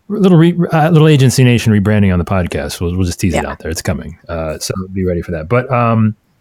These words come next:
Speaker 1: do you think that, I mean, 'cause tho-, obviously, let's put it this way, those conversations, like, again, you and me just, you know, mildly hating each other for, like, you know, a few seconds at a time,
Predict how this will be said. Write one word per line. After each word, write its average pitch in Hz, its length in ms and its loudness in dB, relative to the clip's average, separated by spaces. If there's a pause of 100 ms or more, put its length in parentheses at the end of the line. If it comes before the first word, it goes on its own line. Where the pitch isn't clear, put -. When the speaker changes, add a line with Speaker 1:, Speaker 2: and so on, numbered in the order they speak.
(560)
Speaker 1:
do 143 100 4
you 156 180 4
think 160 280 2
that, 131 340 0 (180)
I 135 40 2
mean, 143 100 4
'cause 131 140 2
tho-, 185 300 2
obviously, 165 360 4
let's 123 160 0
put 127 100 0
it 104 40 2
this - 120 -2
way, 95 80 0
those 131 220 2
conversations, 101 720 0
like, 95 180 0
again, 95 280 2
you 104 120 4
and 101 80 4
me 98 140 4
just, 92 280 -2
you 92 100 -2
know, 82 260 -2 (160)
mildly 117 360 0
hating 98 300 2
each 87 160 0
other 87 300 -2
for, 87 280 -4
like, 82 280 -2
you 98 40 -4
know, 90 60 -2
a - 20 0
few 95 160 -2
seconds 85 320 -2
at 85 80 -2
a 82 60 -2
time, 85 380 -2